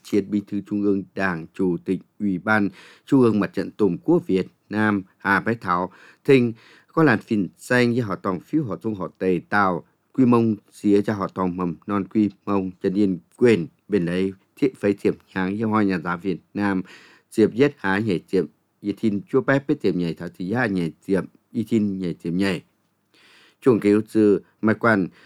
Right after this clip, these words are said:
công sĩ yếm nhỏ bé mà cứu có đồng chí Đỗ Đức Duy, Ủy viên Ban chấp hành Trung ương Đảng, Bí thư Sánh ủy trưởng Ban Tổ chức Quốc hội Yên Bái Sánh, Tạ Văn Long, Phó Bí thư Thường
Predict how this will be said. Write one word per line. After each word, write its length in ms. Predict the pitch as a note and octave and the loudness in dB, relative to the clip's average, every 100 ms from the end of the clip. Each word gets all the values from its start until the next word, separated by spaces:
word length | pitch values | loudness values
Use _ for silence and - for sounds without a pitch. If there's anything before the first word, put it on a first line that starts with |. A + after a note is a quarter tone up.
| - _ | -20 _
công 180 | D3+ C#3 | 2 2
sĩ 380 | - - G2 G2+ | -2 -2 -2 0
yếm 140 | B2+ | 0
nhỏ 180 | F#2+ F#2 | 0 -2
bé 260 | G2 A2+ A#2 - - | 0 0 -2 -8 -4
mà 160 | G#2 | -2
cứu 280 | F#2 G2+ G2+ | 0 2 2
có 200 | - D#3 | 2 0
đồng 180 | A#2+ F#2+ - | 2 0 -2
chí 240 | G2+ G2+ | -2 -2
Đỗ 180 | A2 A2+ | -2 -4
Đức 120 | B2+ - | -4 -8
Duy, 400 | - B2+ B2 A#2 - | 0 4 4 4 -2
Ủy 220 | G#2+ F#2+ | 0 0
viên 320 | F2 A#2+ A2+ G#2 | 2 2 0 0
Ban 160 | A#2 | -2
chấp 160 | - C3+ | -2 -2
hành 160 | G#2 E2+ | -2 -2
Trung 140 | - | -2
ương 240 | A2+ A2+ G#2 - _ - | 0 0 -2 -10 _ -6
Đảng, 400 | G2+ G2 D#2 E2+ | -2 -2 -2 -6
Bí 100 | F#2+ | -4
thư 220 | A2 G2+ | -2 -2
Sánh 260 | - C#3 - - | -2 -6 -6 -6
ủy 240 | G#2+ F#2 | -4 -4
trưởng 280 | - F#2+ D2+ - - | -2 -4 -4 -8 -10
Ban 160 | F#2 | -8
Tổ 100 | D2 - | -8 -8
chức 100 | B2+ B2 | -8 -4
Quốc 220 | D3+ A#2 - | -4 -4 -6
hội 220 | F#2+ F2 - | -2 -2 -4
Yên 160 | G2+ | -6
Bái 120 | F#2+ | -4
Sánh, 380 | - - D3 D3+ - - _ | -4 0 2 0 -2 -12 _
Tạ 140 | G#2 G#2+ | -2 -2
Văn 180 | A#2+ | 0
Long, 180 | A#2 A#2 | 0 -2
Phó 200 | A2 G2 | -2 -4
Bí 180 | G#2 A2 | -2 -4
thư 180 | - A#2 | -2 -4
Thường 160 | G2+ | -4